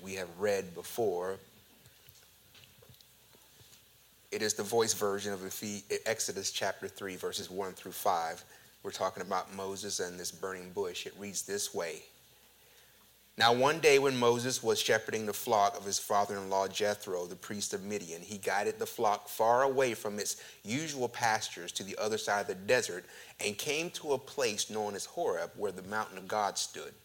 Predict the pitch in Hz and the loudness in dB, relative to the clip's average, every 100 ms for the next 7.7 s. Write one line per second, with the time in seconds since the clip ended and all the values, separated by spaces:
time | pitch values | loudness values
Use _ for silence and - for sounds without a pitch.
0 | - - - _ - - - - - - | -20 -20 -20 _ -20 -20 -20 -20 -20 -6
1 | 101 117 123 170 131 - 113 113 156 131 | 4 6 6 4 2 2 0 0 -2 0
2 | 110 113 - 120 127 139 - - 113 107 | 2 0 -2 -6 0 0 0 -2 -4 -2
3 | 120 147 - 135 110 92 98 - - 139 | -6 -4 -4 -2 -2 -6 -8 -10 -8 -4
4 | 151 - 135 123 131 113 90 80 87 - | -4 -4 -6 -2 0 0 -4 -6 -4 -4
5 | - - - - 101 98 - 127 120 139 | -6 -20 -16 -8 -6 -6 -2 4 6 4
6 | 147 143 131 113 95 98 - 101 98 - | 2 -2 4 4 4 -4 -4 -4 -4 -4
7 | 101 107 107 113 87 - | -4 -4 0 0 2 0